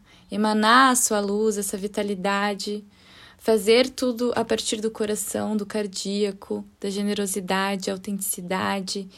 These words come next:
espontaneidade, né? Então, é coragem pra ser esse,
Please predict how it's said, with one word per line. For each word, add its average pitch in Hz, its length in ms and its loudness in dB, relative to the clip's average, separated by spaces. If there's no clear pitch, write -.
espontaneidade, 196 1400 -4
né? 214 100 -2
Então, 220 260 0
é 240 40 0
coragem 226 920 2
pra 208 180 -8
ser 208 360 0
esse, 202 440 -8